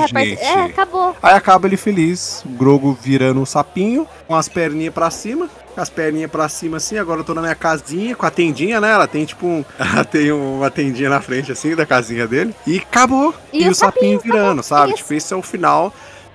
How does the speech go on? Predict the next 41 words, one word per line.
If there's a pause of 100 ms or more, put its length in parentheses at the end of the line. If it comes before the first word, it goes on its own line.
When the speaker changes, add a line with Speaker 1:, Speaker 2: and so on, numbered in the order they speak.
Speaker 2:
de
uma
série,
de, (180)
de
uma
temporada
que
tava
prometendo
diferenças,
entendeu? (260)
Speaker 1:
Vai,
vai,
isso
vai
ser
realmente
importante
ou
vocês
estão
fazendo
só
porque
rendeu
lucro
Speaker 2:
Uhum. (100)
Sim,
Speaker 1:
pra
Speaker 2:
esse (180)
Speaker 1:
vocês?
Speaker 2:
foi
o
sentimento
que
eu
tive
com
esse
episódio.